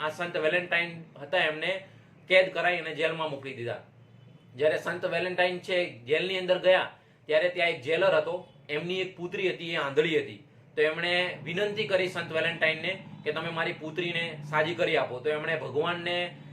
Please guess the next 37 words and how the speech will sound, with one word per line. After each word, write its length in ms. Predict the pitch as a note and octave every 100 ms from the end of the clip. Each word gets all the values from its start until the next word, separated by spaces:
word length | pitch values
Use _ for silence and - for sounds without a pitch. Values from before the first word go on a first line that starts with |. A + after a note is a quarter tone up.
| - -
જેલની 340 | E3+ F3 F3+
અંદર 180 | F3 F3
બહુ 240 | E3+ G3
પ્રાર્થના 360 | F3+ D#3+ D#3+ D#3
કરી 220 | D#3 F3 - - - -
અને, 520 | C#3 D#3 D#3 D#3 D#3 - C3+
અ, 180 | C3+
છેવટે 380 | C3+ D#3+ F3+ F3+
એમની 640 | F#3 F3 D#3 D#3+ E3+ E3+ -
પુત્રી 340 | D#3+ D#3 F3+ F3+
છે 100 | F3
એને, 440 | D#3+ D#3 D#3 D#3+ - - -
અ, 40 | B2
આંખની 540 | C3 B2+ C#3 D#3 E3+
અંદર 160 | E3+ D#3+
રોશની 360 | D#3 D#3 E3 D#3+
આવી 160 | D#3
ગઈ, 160 | C#3 D3+
મતલબ 280 | D#3 E3 D#3+
સાજી 300 | E3+ D#3+ E3+
થઈ 200 | E3 D3
ગઈ. 220 | A#2 - - _ _ _
તો 100 | C#3+
જ્યારે 360 | D3 E3 F#3+ F#3+
આ 200 | D3+ F3
પુત્રી 500 | - E3+ F3+ G3+ F#3+
સાજી 260 | F3+ F#3+
થઈ 180 | G3 G3+
ત્યારે 200 | F#3 F3+
એને 180 | F3+ F#3
ખબર 300 | F#3 F#3+ G#3
પડી 280 | G#3 G#3 F#3
આ 60 |
વાતની, 340 | E3+ D#3+ E3+ F3
તો 180 | E3+
એ 280 | E3+ F3+ F#3
જ-, 440 | - - B2+ C3